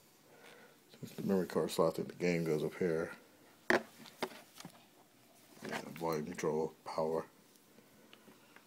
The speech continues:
That's it about now. Probably make another video to, uh, look at some of the games and the interface and everything.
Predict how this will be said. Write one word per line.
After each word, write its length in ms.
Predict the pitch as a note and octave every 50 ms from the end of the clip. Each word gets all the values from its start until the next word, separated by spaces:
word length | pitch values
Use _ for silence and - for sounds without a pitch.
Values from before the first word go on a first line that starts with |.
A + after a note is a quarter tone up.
| - - - -
That's 180 | A2+ G#2+ -
it 220 | G#2+ G2+ G2+ G2 - -
about 200 | - F#2 F#2 F#2
now. 400 | F2 F#2 F#2 F#2 F#2 F2+ F2+ F2+ - - - - - -
Probably 220 | - - F#2 F2+ E2+
make 160 | F2 D#2 D#2
another 240 | E2+ E2+ E2 E2 D#2
video 500 | D2+ E2 D#2+ E2+ E2 D#2+ D#2 D#2+ D#2 - - - - - - - - - - - - - - - - - - - - - - - - _ - - -
to, 320 | - - F2 E2 C#2+ C2+
uh, 380 | A1+ G1+ G1+ G1+ G#1 G#1 A1 - - - - - - - - - - - - - - - -
look 160 | - F2 D#2
at 80 | E2 C#2+
some 200 | - - D#2 D2
of 20 |
the 120 | D2 D2 D#2
games 320 | D#2+ D#2 D#2 D2+ D#2 D#2
and 280 | D#2+ D2+ D2+ D2+ D2+ - - - - - - - - - - - - - - - - - - -
the 260 | - D2 D2 C#2+ - -
interface 500 | D#2+ E2 D#2 D2+ - D#2+ C#2+ C2+ - -
and 80 | D2
everything. 360 | C#2 C#2+ D2 - D#2 D#2 D2+